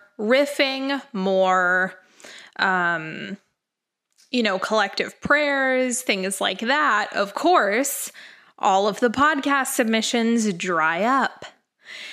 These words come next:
And I'm like, "Okay, all right, I hear you loud and clear. More riffing,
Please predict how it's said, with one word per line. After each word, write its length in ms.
And 100
I'm 60
like, 180
"Okay, 400
all 160
right, 320
I 120
hear 200
you 320
loud 280
and 140
clear. 420
More 340
riffing, 680